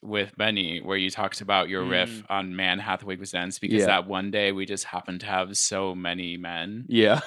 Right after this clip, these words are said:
Speaker 1: um, which is, like,
Speaker 2: <laughs>
Speaker 1: not, not super common for us. And I appreciated that you shouted out the mic too during that.
Speaker 2: Of course, I love it.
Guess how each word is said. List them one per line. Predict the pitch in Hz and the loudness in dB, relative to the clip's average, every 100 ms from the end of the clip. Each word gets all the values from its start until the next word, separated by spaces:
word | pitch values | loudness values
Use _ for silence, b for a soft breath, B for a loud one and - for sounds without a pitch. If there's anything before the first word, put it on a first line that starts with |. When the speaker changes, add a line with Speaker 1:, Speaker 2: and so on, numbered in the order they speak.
| - | -4
Speaker 1:
um, | 113 110 101 | 0 0 0
which | 101 254 - | 4 6 6
is, | 311 | 6
like, | 349 349 381 131 | 6 6 6 4
Speaker 2:
<laughs> | |
Speaker 1:
not, | 151 143 - | 4 4 2
not | 131 107 | -2 -2
super | - 110 104 | -4 -6 -6
common | 104 95 98 | -2 -2 -2
for | 98 90 | -6 -4
us. | 76 67 - - _ _ _ - | -4 -4 -6 -8 _ _ _ -4
And | 104 | 2
I | 95 | 4
appreciated | 95 131 135 104 92 90 | 2 -2 -2 -2 -2 -4
that | 82 | -6
you | 95 | -6
shouted | - 85 85 90 | -6 -6 -6 -4
out | 80 80 - _ | -4 -6 -10 _
the | - | -10
mic | 92 85 - - - | -6 -6 -8 -16 -14
too | - - - 120 _ - | -14 -12 -16 -18 _ -16
during | - 50 | -14 -14
that. | 50 50 - _ _ _ _ _ | -14 -16 -20 _ _ _ _ _
Speaker 2:
Of | - | -18
course, | - - - - | -14 -12 -12 -10
I | |
love | 95 90 | -6 -6
it. | 90 | -8